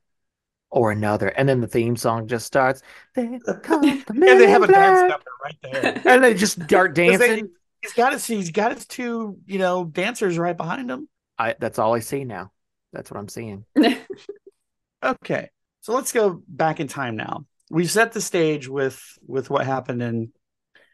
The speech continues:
Speaker 2: in ninety-seven. So now, now let's, let's talk about Tesla himself. And, uh,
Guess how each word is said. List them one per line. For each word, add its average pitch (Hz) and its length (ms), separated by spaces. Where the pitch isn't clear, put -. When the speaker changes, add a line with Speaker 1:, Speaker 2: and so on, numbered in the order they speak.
Speaker 2:
in 127 140
ninety-seven. 117 760
So - 220
now, 185 240
now 175 240
let's, 175 260
let's 151 300
talk 143 240
about 127 240
Tesla - 340
himself. - 480
And, 135 320
uh, 131 480